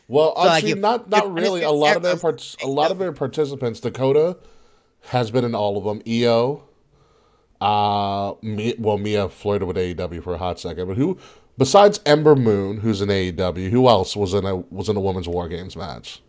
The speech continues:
Speaker 2: I'm just saying any War Games period, the entire Undisputed Era.
Speaker 1: Oh, well, yeah. Okay, yeah.
Speaker 2: Yeah.
Speaker 1: Yeah, yeah, yeah.
Speaker 2: Right, I'm saying, I'm saying it for men, and they didn't have vi-, reels for men or women.
Speaker 1: True.
Speaker 2: So,
Speaker 1: Yeah.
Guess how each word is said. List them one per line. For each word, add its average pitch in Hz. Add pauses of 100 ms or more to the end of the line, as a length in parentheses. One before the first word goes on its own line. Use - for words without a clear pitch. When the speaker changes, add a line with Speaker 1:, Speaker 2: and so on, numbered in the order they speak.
Speaker 2:
I'm 190
just 202
saying 180 (100)
any 160
War 147
Games 127
period, 127
the 107
entire 131 (160)
Undisputed 120
Era. 104 (360)
Speaker 1:
Oh, 139
well, 127
yeah. 98
Okay, 98
yeah. 92
Speaker 2:
Yeah. 117
Speaker 1:
Yeah, 85
yeah, -
yeah. 67
Speaker 2:
Right, 175
I'm 165
saying, 180
I'm 165
saying 180
it 165
for 170
men, 160
and 156
they 151
didn't 165
have 151 (420)
vi-, 160
reels 151
for 131
men 135
or 139
women. 95 (520)
Speaker 1:
True. 117 (960)
Speaker 2:
So, 120
Speaker 1:
Yeah. 95